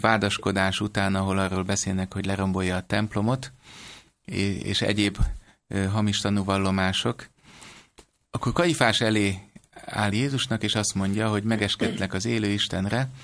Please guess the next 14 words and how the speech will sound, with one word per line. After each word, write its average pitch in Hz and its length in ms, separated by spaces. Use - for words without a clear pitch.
hogy 104 160
mondd 120 220
meg, 117 360
te 143 140
vagy-e 110 520
a 98 100
messiás, 101 840
az - 220
áldottnak, 110 840
az 107 140
áldott 98 420
Istennek 95 540
a 87 60
fia?” 92 440